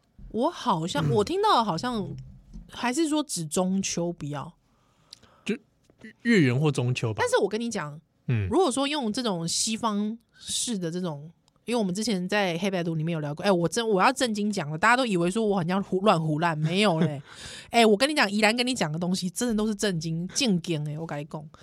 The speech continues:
Speaker 1: 就是说吼，
Speaker 2: <laughs>
Speaker 1: 因为西-，狼人其实是西方的一个故事嘛，
Speaker 2: 嗯。
Speaker 1: 对不对？
Speaker 2: 嗯。
Speaker 1: 但其实你有没有想过，其实它其实在潜意识里面，
Speaker 2: 嗯。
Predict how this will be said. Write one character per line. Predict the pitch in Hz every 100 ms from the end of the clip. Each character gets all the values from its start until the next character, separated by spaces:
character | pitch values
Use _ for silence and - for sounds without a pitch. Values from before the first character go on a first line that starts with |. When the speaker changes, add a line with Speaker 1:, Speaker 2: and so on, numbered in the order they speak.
| - - - _
Speaker 1:
就 | - 247
是 |
说 | 240 208 196
吼， | 208 160 - 143 - _ - -
Speaker 2:
<laughs> | - - - _ _
Speaker 1:
因 | -
为 | 330 294 - _ _ -
西-， | - - - -
狼 | 180 208
人 | 262 185
其 | 190
实 | 175
是 | 180 196
西 | - 190 185
方 | 185 175
的 | 170 151 - _ _ _ _ - -
一 |
个 | 170 165 147 185 _ _ _ _ _
故 | 233 175
事 | - - 156
嘛， | 151 - _ -
Speaker 2:
嗯。 | 117 92
Speaker 1:
对 | 170
不 | 160
对？ | 151 - -
Speaker 2:
嗯。 | 123 101 - -
Speaker 1:
但 | 403
其 | - 196
实 | 202
你 | 196
有 |
没 | 185
有 | 185
想 | 160 156
过， | 170
其 | 226
实 | 240
它 | 269 320
其 | 320 180
实 | 175
在 | 185 226 175 - _
潜 | - - - 143
意 | 208 196
识 | - 190
里 | 160 135
面， | 143 139 139 _ _ _ -
Speaker 2:
嗯。 | 107